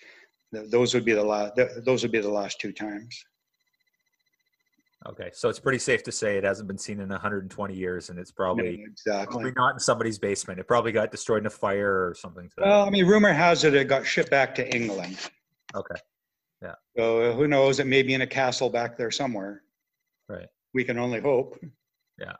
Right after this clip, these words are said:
Speaker 2: So if you had to guess, what would the score be on that? If it, like, if you were to, to
Speaker 1: Wow.
Speaker 2: score it under using Boone and Crockett's system, any thought? Like, ov-, clearly at over two hundred inches, but, um,
Speaker 1: Yeah,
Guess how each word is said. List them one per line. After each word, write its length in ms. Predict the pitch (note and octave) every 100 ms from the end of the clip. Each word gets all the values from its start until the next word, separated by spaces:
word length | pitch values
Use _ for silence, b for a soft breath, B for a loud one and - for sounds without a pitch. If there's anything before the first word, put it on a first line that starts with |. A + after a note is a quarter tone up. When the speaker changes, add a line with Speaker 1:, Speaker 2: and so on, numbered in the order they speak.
| _ b b b
Speaker 2:
So 140 | -
if 100 | C#3+
you 60 | F3
had 100 | E3+
to 80 | C3
guess, 320 | C3 B2 -
what 120 | C3
would 100 | B2+
the 100 | A#2+
score 320 | A2 - A2+ A2+
be 140 | A#2
on 120 | G2+
that? 180 | F#2+ F#2+ G2+
If 180 | F#2
it, 140 | G#2 G#2
like, 180 | G#2+ G#2
if 120 | G2
you 200 | A2 A2
were 280 | G2+ G2 F#2+ b b b _
to, 240 | - G2+ F#2
to 60 | -
Speaker 1:
Wow. 40 | G2+
Speaker 2:
score 360 | - G#2+ G#2
it 80 | G2+ -
under 240 | G#2 G2 F#2+
using 360 | G2+ G#2 G2
Boone 140 | G#2 G2+
and 80 | G2
Crockett's 340 | G2 G2 -
system, 320 | G2+ - F#2 G2+
any 360 | B2 A#2+ A2 _ -
thought? 200 | A2+ A#2
Like, 120 | A#2+
ov-, 400 | C#3 C#3+ D3 D3
clearly 280 | - D3 A#2+
at 80 | G#2+
over 240 | - A2 G2+
two 120 | A#2+
hundred 200 | F#2+ G2
inches, 320 | G#2 F#2+ F2+
but, 240 | G2+ G2 - b b b - G#2+
um, 80 |
Speaker 1:
Yeah, 320 | A2 A2 A2